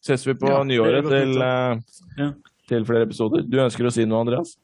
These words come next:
Speaker 3: Ja, for jeg skal gjerne bli et meme her.
Speaker 1: Ok.
Speaker 3: Når denne episoden treffer, så er jeg faktisk endelig tjueni. Nei. Og jeg er endelig
Speaker 2: Der.
Speaker 3: blitt så gammel som jeg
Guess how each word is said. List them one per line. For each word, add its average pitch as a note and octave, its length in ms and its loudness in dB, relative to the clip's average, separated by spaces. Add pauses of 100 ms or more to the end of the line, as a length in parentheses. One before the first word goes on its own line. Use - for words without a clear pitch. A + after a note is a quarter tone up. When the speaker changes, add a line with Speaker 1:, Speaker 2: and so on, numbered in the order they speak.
(140)
Speaker 3:
Ja, B2+ 500 0
for C#3 120 -4
jeg C3 40 -2
skal C#3 180 -2
gjerne C3+ 120 0
bli A#2+ 260 0
et A#2+ 120 -2
meme B2+ 280 2
her. A#2 100 -2 (580)
Speaker 1:
Ok. - 160 -18 (140)
Speaker 3:
Når C#3+ 340 2
denne B2+ 220 0
episoden B2+ 600 -2 (200)
treffer, D3+ 380 0 (260)
så - 240 -4
er C#3+ 260 2
jeg A2 100 -4
faktisk - 540 -6
endelig B2 680 -2
tjueni. D#3 540 0 (1000)
Nei. A#3+ 160 -6 (720)
Og F3+ 100 0
jeg D#3+ 60 2
er F3+ 80 2
endelig F#3 60 -4
Speaker 2:
Der. G3 120 2
Speaker 3:
blitt C#3 220 4
så E3+ 80 -8
gammel F3 240 -6
som F3+ 120 -4
jeg G3 100 6